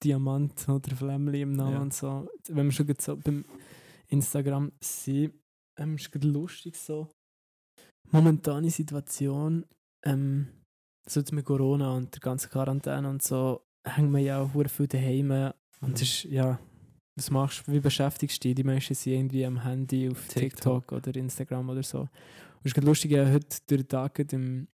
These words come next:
Speaker 1: mit meinen Arbeitskollegen so das Gespräch geführt gehabt, so, sie haben beide, äh, das App gelöscht, also den Account haben sie noch, aber sie haben das App gelöscht, einfach nur, weil sie gemerkt haben, dass sie viel zu viel da dran hängen und echt so wie gar nicht,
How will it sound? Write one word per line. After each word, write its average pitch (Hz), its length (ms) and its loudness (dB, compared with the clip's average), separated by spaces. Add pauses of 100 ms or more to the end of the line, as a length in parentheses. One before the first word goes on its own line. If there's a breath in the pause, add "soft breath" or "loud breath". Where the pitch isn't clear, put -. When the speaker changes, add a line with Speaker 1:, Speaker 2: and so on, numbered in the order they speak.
(100)
Speaker 1:
mit 135 140 -2
meinen 135 200 0
Arbeitskollegen 131 840 -2 (260)
so 131 460 -4 (120)
das - 100 -10
Gespräch 127 320 -6
geführt - 280 -6
gehabt, 131 160 -4
so, 135 220 -4
sie 131 140 -2
haben 123 100 -2
beide, 135 380 0
äh, 139 220 2 (600)
das 131 180 -2
App 139 240 -6
gelöscht, 143 300 0
also 135 180 0
den 131 120 -4
Account 139 360 -2
haben 139 80 0
sie 143 100 -2
noch, 139 120 -2
aber 135 100 -8
sie 131 120 -8
haben 131 80 -8
das 139 100 -6
App - 140 -12
gelöscht, 135 360 -4
einfach 139 360 -8
nur, 139 320 0 (380 soft breath)
weil 143 100 4
sie 131 140 2
gemerkt 131 380 -2
haben, 131 100 0
dass 131 180 -4
sie 131 100 -8
viel 127 320 0
zu - 120 -6
viel 131 280 0 (440 soft breath)
da 139 120 4
dran 127 400 2
hängen 135 320 4
und 123 100 2
echt 120 180 -2
so 127 200 -4
wie 120 160 -4 (720 soft breath)
gar 123 200 2
nicht, 139 240 0